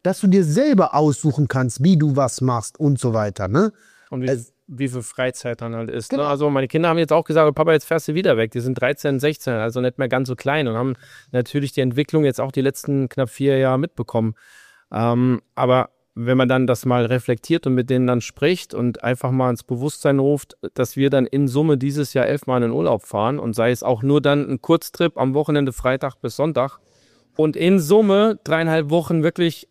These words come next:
Speaker 2: dieses Jahr im Urlaub in den Ferien mit den Kids sind, habe ich gesagt, reflektiert es einfach mal. Klar ist der Papa dann montags beim Schmiedetag, dienstags nochmal hier,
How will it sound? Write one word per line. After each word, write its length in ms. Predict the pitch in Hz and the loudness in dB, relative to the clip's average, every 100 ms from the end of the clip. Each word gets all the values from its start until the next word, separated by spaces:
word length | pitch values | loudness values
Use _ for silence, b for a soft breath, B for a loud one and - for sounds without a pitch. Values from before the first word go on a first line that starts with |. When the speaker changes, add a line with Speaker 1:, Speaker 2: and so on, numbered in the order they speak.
| - | -10
Speaker 2:
dieses 400 | 139 156 147 - | -4 -4 -4 -2
Jahr 160 | 143 | -2
im 100 | 139 | 0
Urlaub 380 | 139 160 156 143 | 0 2 0 0
in 120 | 147 | -2
den 140 | 147 131 | 0 -2
Ferien 340 | - 165 147 | 0 0 0
mit 140 | 156 | -2
den 140 | 165 135 | -2 -6
Kids 280 | - 139 - | -4 -6 -2
sind, 280 | 139 170 - _ _ _ _ _ _ _ | -2 -2 -8 _ _ _ _ _ _ _
habe 160 | - 139 | -4 -2
ich 60 | 139 | 2
gesagt, 180 | 143 | 0
reflektiert 580 | 131 135 143 139 - 160 | 0 -2 0 -2 0 0
es 160 | 170 135 | 0 -2
einfach 360 | 135 151 165 | -4 -2 -2
mal. 200 | 151 151 | 0 -2
Klar 240 | - 135 151 | -2 -2 -2
ist 140 | 156 | -2
der 100 | 143 | -2
Papa 320 | - 156 160 | -2 0 0
dann 300 | 147 151 151 | 2 0 0
montags 420 | 147 147 156 156 - | 0 0 0 -4 -4
beim 160 | 151 | -4
Schmiedetag, 640 | 139 170 160 160 143 156 | -4 -2 -2 -2 -2 -2
dienstags 420 | 139 160 - 151 - | -2 -6 -4 -6 -4
nochmal 300 | 151 160 147 | -4 -2 0
hier, 300 | 151 165 | 2 2